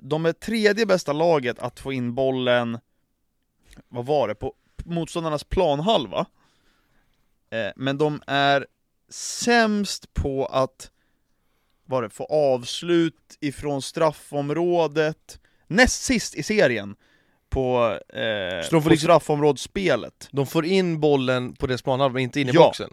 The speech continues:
Speaker 1: nej. Så att den slutar
Speaker 2: Jaha.
Speaker 1: liksom där. Där
Speaker 2: Jaha.
Speaker 1: är Hammarby tredje
Speaker 2: Mm.
Speaker 1: bäst på att få in bollen på offensiv planhalva.
Speaker 2: Mm.
Speaker 1: Men skott i straffområdet eller i närområdet, näst sist i serien.
Speaker 2: Fan, vad sjukt.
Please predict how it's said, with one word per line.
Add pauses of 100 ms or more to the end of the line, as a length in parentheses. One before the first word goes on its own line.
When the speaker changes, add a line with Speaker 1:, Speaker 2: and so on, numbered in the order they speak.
Speaker 1:
nej. (600)
Så
att
den
slutar
Speaker 2:
Jaha.
Speaker 1:
liksom (360)
där. (300)
Där
Speaker 2:
Jaha.
Speaker 1:
är
Hammarby
tredje
Speaker 2:
Mm.
Speaker 1:
bäst
på
att
få
in
bollen
på
offensiv
planhalva.
Speaker 2:
Mm.
Speaker 1:
Men (200)
skott
i
straffområdet
eller
i
närområdet,
näst
sist
i
serien.
Speaker 2:
Fan,
vad
sjukt.